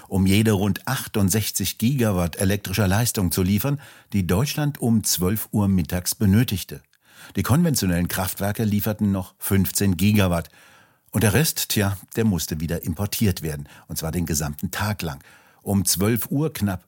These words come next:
sieben Gigawatt, während es früh morgens um acht Uhr noch satte vierzehn Gigawatt waren, die zu einem horrenden Preis von rund einhundert Euro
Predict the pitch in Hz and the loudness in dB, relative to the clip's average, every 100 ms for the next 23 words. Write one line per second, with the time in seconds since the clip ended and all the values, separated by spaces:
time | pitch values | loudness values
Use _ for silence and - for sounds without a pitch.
0 | - 95 92 139 107 87 - 87 80 90 | -10 -4 0 0 0 -4 -2 -2 0 0
1 | 92 117 147 - - - 92 90 95 90 | 0 -4 -6 -14 -20 -6 -2 0 0 -2
2 | - 101 98 85 104 127 120 101 90 - | -2 0 2 2 2 -2 -4 -2 -4 -2
3 | 95 - - 107 95 92 92 - _ 185 | -6 -6 -4 0 0 0 -2 -8 _ -2
4 | 175 180 120 110 - 147 123 - 87 80 | -2 -2 -2 -4 -6 -10 -6 -4 -2 -2
5 | - 82 85 82 82 82 78 78 80 80 | -2 -2 0 0 0 -2 -4 -4 -4 -6
6 | 76 _ _ _ - 82 73 95 80 73 | -12 _ _ _ -8 -6 -6 -8 -10 -10
7 | - - - 104 101 87 - 87 95 - | -4 -2 2 2 2 0 -2 0 0 0
8 | 87 78 87 - 104 120 98 107 98 95 | -2 -2 -4 -4 0 2 2 2 0 -2
9 | 117 104 85 | -2 0 -4